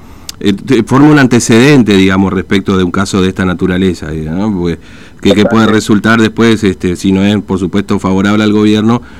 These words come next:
Speaker 1: un antecedente que pueda marcar un, un antes y un después con muchas de estas personas que,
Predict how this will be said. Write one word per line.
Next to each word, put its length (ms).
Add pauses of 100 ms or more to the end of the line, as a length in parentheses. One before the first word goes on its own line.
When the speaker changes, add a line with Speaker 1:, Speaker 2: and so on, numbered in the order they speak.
(160)
Speaker 1:
un 100
antecedente 640
que 100
pueda 280
marcar 420
un, 80 (220)
un 120
antes 360
y 20
un 80
después 280
con 160
muchas 280
de 80
estas 200
personas 440
que, 180